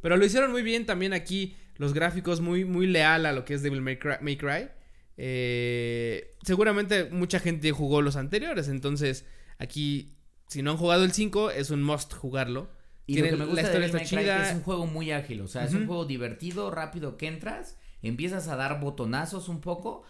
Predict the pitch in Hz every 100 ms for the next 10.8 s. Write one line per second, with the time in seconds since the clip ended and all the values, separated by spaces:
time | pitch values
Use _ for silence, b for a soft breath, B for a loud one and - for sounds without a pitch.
0 | b - 143 147 147 196 214 214 165 139
1 | 135 127 123 117 120 123 127 160 190 170
2 | 175 196 196 185 185 165 156 147 147 131
3 | 127 131 131 107 107 117 131 185 - B
4 | B - 135 131 135 143 165 151 143 127
5 | 135 143 143 123 123 123 143 131 117 104
6 | - 135 147 156 151 120 107 - 135 147
7 | 233 - b b b 143 143 143 131 127
8 | 131 135 131 131 143 131 107 101 - 123
9 | 156 - - _ - 110 104 101 120 101
10 | 90 - 123 143 131 120 139 -